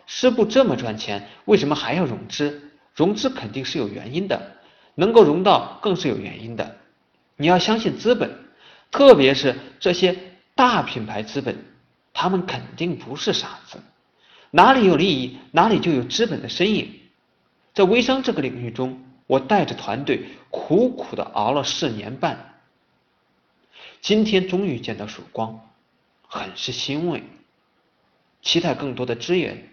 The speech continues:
进入微商，也期待这个行业能有一个大发展。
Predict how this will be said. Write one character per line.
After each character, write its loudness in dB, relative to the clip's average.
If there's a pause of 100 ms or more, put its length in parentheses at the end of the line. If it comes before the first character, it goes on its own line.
进 -8
入 -10
微 -8
商， -6 (320)
也 0
期 0
待 -6 (240)
这 2
个 0
行 -8
业 -2 (200)
能 0
有 -2
一 -8
个 -6
大 -8
发 -4
展。 -12